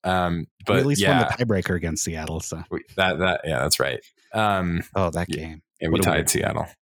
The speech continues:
Speaker 1: But yeah, like, yeah, exactly. Couldn't agree more. Like, I really hope that attitude is pervasive, uh, through these organizations, and we're not back in the, like, uh, it's fine if we just make the playoffs and if we're profitable, like, with T V deals or with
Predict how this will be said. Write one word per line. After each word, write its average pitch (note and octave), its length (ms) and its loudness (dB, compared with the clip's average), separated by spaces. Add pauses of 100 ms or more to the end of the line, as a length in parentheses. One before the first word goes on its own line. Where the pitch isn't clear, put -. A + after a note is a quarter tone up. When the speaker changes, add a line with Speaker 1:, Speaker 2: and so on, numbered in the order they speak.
(240)
Speaker 1:
But C3+ 80 -2
yeah, C3 380 4
like, C3+ 200 2
yeah, G#2+ 220 2
exactly. G2 480 2
Couldn't A2 220 2
agree G2 180 2
more. D#2+ 340 2
Like, F#2+ 260 0
I F2+ 100 2
really G#2+ 260 2
hope G#2+ 200 0
that F#2+ 360 2
attitude F#2+ 540 2
is F2 160 2
pervasive, G2 960 2
uh, G#2+ 500 2
through A2 640 2
these A2 220 2
organizations, A2+ 960 2
and F#2 220 2
we're F#2 100 2
not F#2 300 2
back F2+ 280 2
in F2 140 0
the, E2+ 140 2
like, F2 240 0
uh, E2+ 180 2
it's F2 160 2
fine F2 240 2
if E2 100 -4
we F#2 80 0
just E2 200 0
make F2 140 0
the E2+ 60 -14
playoffs E2+ 440 0
and F2+ 100 -2
if - 80 -8
we're E2+ 160 2
profitable, E2 800 -2
like, D#2+ 140 -8 (120)
with F2 180 -6
T E2+ 200 -6
V E2 120 -4
deals E2 380 -2
or F2 160 -2
with F2 120 -4